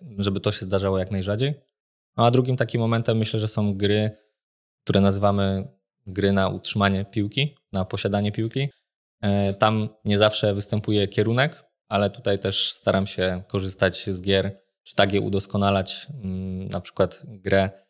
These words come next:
na utrzymanie, którą chyba wszyscy znamy, tak zwane rondo cztery na dwa, żeby to zrobić w formie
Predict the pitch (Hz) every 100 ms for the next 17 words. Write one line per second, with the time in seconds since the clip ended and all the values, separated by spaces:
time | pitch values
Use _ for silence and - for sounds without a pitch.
0 | _ _ 95 92 - 101 101 95 101 101
1 | 98 - - 98 98 98 90 95 95 95
2 | 98 95 90 92 - 101 95 92 92 110
3 | 123 - _ _ _ 104 104 110 113 110
4 | 110 107 - - - 104 101 98 98